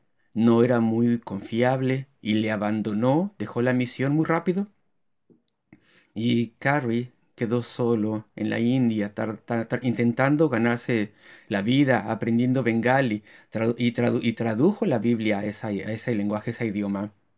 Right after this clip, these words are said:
Y él avanzó, y Dios le bendujo, y después de siete años fue invitado a Serampore, cerca de Calcuta.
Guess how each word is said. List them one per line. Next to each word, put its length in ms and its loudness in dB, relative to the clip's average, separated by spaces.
Y 200 -2
él 100 2
avanzó, 480 2
y 100 2
Dios 260 2
le 120 2
bendujo, 640 0
y 100 2
después 380 2
de 100 0
siete 480 -2
años 540 0
fue 300 2
invitado 920 2
a 180 -6
Serampore, 760 0
cerca 340 -2
de 100 0
Calcuta. 680 -2